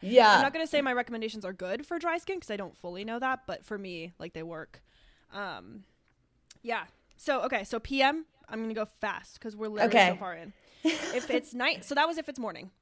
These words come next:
Speaker 2: I only do moisturizer in the morning 'cause it, at night you don't need it. So in the P M, I start with the I T K night serum. Their stuff is so easy 'cause it says morning, night, and it tells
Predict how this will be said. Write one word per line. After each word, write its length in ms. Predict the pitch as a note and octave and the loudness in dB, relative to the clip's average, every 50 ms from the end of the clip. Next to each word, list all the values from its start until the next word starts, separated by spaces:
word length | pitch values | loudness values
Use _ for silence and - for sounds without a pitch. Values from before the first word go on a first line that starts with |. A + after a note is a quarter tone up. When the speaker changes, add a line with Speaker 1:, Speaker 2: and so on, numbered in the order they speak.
| _ _ _ | _ _ _
Speaker 2:
I 120 | - A3+ A#3 | -4 -2 -2
only 180 | A#3+ B3+ C4+ | -2 -4 -4
do 100 | C4 C4+ | -6 -4
moisturizer 480 | B3+ B3 A#3+ A#3+ - A#3+ A3 A3 A3 A3 | -4 -4 -4 -4 -4 -6 -6 -6 -6 -8
in 60 | G#3+ | -8
the 60 | G#3+ G#3+ | -8 -8
morning 300 | G#3+ G3+ G3+ G3+ G3+ G3+ | -8 -8 -8 -8 -10 -12
'cause 180 | - A3 F#3+ | -14 -12 -12
it, 140 | G3+ G3 - _ - | -12 -12 -12 _ -10
at 100 | G#3+ G#3 | -8 -6
night 180 | G#3+ G3 F3+ | -8 -8 -8
you 80 | F#3+ G3+ | -10 -10
don't 100 | G3+ F#3+ | -10 -10
need 140 | F3+ D#3+ D#3 | -10 -12 -14
it. 100 | - - - - - _ | -14 -16 -18 -20 -20 _
So 380 | _ - - A#3+ A#3+ A3+ A3 G3 - | _ -4 -2 0 0 0 -2 -4 -6
in 120 | - A3+ A#3 | -6 -6 -6
the 80 | A3+ | -6
P 200 | A3+ - E4+ F4 | -6 -6 -2 0
M, 260 | D4+ A#3+ A3 A3 A#3 - | 0 0 0 -2 -4 -6
I 140 | F#3+ G#3 G#3+ | -6 -8 -8
start 320 | G#3+ - - A#3 A3+ - | -8 -6 -4 -4 -4 -4
with 200 | - A3 A3 - | -6 -8 -10 -10
the 220 | _ A3 G#3 G3 - - | _ -12 -10 -10 -10 -8
I 180 | F#3+ G3 G3 | -8 -8 -8
T 180 | G#3+ - - B3+ | -8 -8 -10 -10
K 320 | - - B3 A3 G#3+ G#3+ | -10 -8 -6 -4 -4 -4
night 300 | G#3 G3+ G#3+ A3 - - | -4 -4 -4 -4 -6 -8
serum. 440 | - - F#3 D#3+ D#3 E3 F3 G#3+ G#3+ - _ _ _ | -14 -14 -12 -10 -10 -10 -10 -10 -12 -16 _ _ _
Their 120 | - B3+ C#4 | -2 -2 0
stuff 200 | - E4 D#4+ - | 0 -2 -4 -4
is 80 | A#3+ | -6
so 140 | - A3 G3 | -6 -6 -6
easy 160 | F#3 F3+ F3 | -6 -8 -10
'cause 160 | - - G#3+ G#3+ | -10 -8 -8 -8
it 80 | G#3 | -6
says 260 | - G#3+ - F#3 - - _ - | -6 -6 -6 -6 -10 -16 _ -8
morning, 340 | G3+ G#3 A3 A#3 A#3 A#3+ - _ _ _ _ _ _ | -6 -4 -4 -4 -6 -6 -10 _ _ _ _ _ _
night, 340 | F3 G3+ F#3 C#3+ - - - _ _ _ | -10 -8 -8 -8 -10 -16 -20 _ _ _
and 80 | G3 A3 | 6 8
it 20 | |
tells 120 | G#3 G3 | 10 10